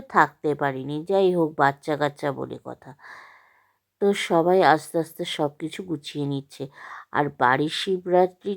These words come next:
তো আলাদাই হয়, হুড়মুড়িয়ে কিছুই না, শান্তভাবে কত কি।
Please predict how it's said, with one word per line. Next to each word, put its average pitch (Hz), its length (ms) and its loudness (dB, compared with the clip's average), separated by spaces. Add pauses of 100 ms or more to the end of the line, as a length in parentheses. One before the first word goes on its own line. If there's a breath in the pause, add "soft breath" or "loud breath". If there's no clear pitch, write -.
তো 214 80 2 (180)
আলাদাই 139 580 2
হয়, 131 260 -14 (1200 soft breath)
হুড়মুড়িয়ে 160 680 -2
কিছুই 139 500 -10
না, 135 180 -10 (240)
শান্তভাবে 151 840 0 (120)
কত 139 320 -6
কি। 135 200 -12